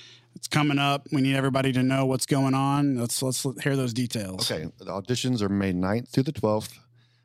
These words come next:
Speaker 2: right after school till about six o'clock every day. They're gonna be, um,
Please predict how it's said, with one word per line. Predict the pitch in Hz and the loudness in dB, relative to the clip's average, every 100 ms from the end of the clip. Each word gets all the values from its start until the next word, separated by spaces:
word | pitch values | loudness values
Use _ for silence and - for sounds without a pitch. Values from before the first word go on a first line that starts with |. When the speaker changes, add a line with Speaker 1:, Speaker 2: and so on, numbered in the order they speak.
| _ | _
Speaker 2:
right | 101 | 0
after | 110 113 135 | 2 0 -2
school | - 127 127 120 | -2 0 2 0
till | - 107 | 0 0
about | 95 - | 0 -2
six | 117 - | -4 -4
o'clock | 120 107 104 | -2 0 0
every | 98 110 | 0 0
day. | 110 98 101 104 _ _ - - - | 0 0 -2 -6 _ _ -20 -20 -2
They're | 104 | 0
gonna | 98 98 | 2 0
be, | 101 98 | 0 0
um, | 80 90 87 87 87 | 0 0 0 -2 -6